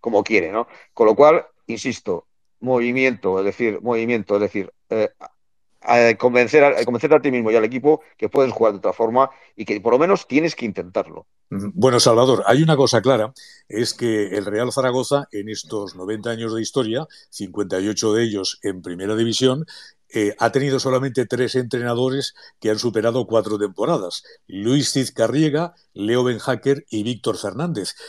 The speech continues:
Speaker 2: Y además, antes y después ha habido problemas. Luego ha habido otros entrenadores, como Luis Costa o Manolo Villanova, que han estado, de alguna manera, también recogiendo el relevo, porque no era fácil. Si tú fueras Raúl Sanjay, Salvador,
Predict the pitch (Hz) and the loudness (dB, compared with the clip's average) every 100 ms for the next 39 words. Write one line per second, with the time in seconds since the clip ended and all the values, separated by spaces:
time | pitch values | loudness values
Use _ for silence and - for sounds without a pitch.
0 | - - 107 139 - - 170 170 170 - | -14 -2 0 0 -2 -2 -2 0 -4 -4
1 | 160 143 139 - 156 - - 120 131 117 | -2 0 -2 0 -4 -2 -4 -2 0 0
2 | 117 113 135 98 85 - - - 98 107 | 0 0 -2 -6 -12 -18 -20 -8 -4 0
3 | 117 113 120 107 104 101 98 117 135 139 | -2 -2 -6 -6 -6 -6 -2 2 4 2
4 | - - - - 98 95 92 90 98 - | 0 -10 -14 -12 -8 -6 -6 -6 -6 -2
5 | 127 - 123 120 107 90 95 101 104 107 | -4 -2 -2 -2 -4 -6 -6 -4 -2 -2
6 | 110 123 110 101 - 117 113 123 - - | -2 -4 -6 -10 -4 -2 0 -2 -6 -18
7 | 104 98 104 120 113 113 113 104 104 127 | -6 -4 -4 -4 -4 -2 -2 -2 -2 -4
8 | 127 113 113 101 110 107 107 107 104 95 | -2 -4 -2 -4 -4 -4 0 0 0 0
9 | 101 113 117 127 151 - _ 107 101 104 | -2 -2 -2 -2 -6 -12 _ -2 0 -2
10 | 101 95 - 90 - - - - - 156 | -2 -2 -4 -10 -10 -14 -18 -12 -2 0
11 | 160 220 190 185 165 - - 127 135 156 | 2 0 0 0 0 -4 -10 -2 0 2
12 | 143 - 131 123 110 143 175 - 120 107 | 0 0 0 0 -2 -2 -4 -8 -2 0
13 | 107 127 151 | 2 0 -2